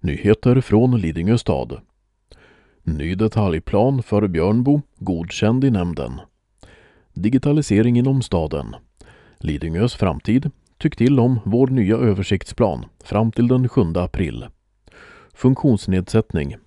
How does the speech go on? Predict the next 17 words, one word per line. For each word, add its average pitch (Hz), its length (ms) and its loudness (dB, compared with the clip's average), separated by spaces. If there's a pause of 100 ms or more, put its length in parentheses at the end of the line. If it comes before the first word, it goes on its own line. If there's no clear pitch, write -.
(140)
kontakt - 580 -6
och 139 140 -6
stödinsatser. 90 1000 -4 (680)
Trygghetsnummer 98 680 0
dygnet 117 500 2
runt. 120 380 0 (480)
Ansökan 104 600 -2
om 131 120 0
hemtjänst 117 560 2
och 139 140 2
trygghetslarm. 92 840 -2 (640)
Träffpunkt - 680 -2
Tor 67 340 -2 (140)
och 80 260 -6
Träffpunkt 123 540 -2
Baggeby, 95 500 -2 (180)
program. 85 400 -4